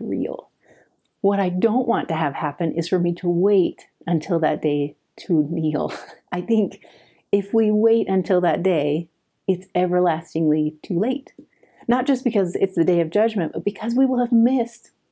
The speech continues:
all the miracles. You know, just like we studied last week with Nazareth, that because they didn't have faith in him and they only saw him in this mortal, limited view,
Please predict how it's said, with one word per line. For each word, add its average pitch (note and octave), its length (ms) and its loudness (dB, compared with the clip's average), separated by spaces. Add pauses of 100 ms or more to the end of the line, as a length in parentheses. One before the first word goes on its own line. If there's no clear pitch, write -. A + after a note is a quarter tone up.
all A#3 180 2
the A#3 60 2
miracles. C4+ 560 0 (340)
You C4+ 80 2
know, C4 60 0
just C#4+ 180 0
like C#4 100 0
we D4 80 4
studied B3 360 0
last G#3+ 240 -2
week A3 200 0
with F#3+ 280 0
Nazareth, E3 560 -4 (140)
that - 180 -4 (420)
because A3+ 420 -2
they G3 120 2
didn't A3 200 -2
have F#3 220 -4
faith F#3+ 220 2
in F#3 80 -2
him D3 200 0
and D#3+ 140 2
they D3 100 2
only G3+ 240 2
saw F#3+ 240 -2
him F3+ 220 -2
in F3 100 0
this D3+ 200 -2
mortal, F#3 520 0 (380)
limited F#3 560 2
view, D#3+ 460 -2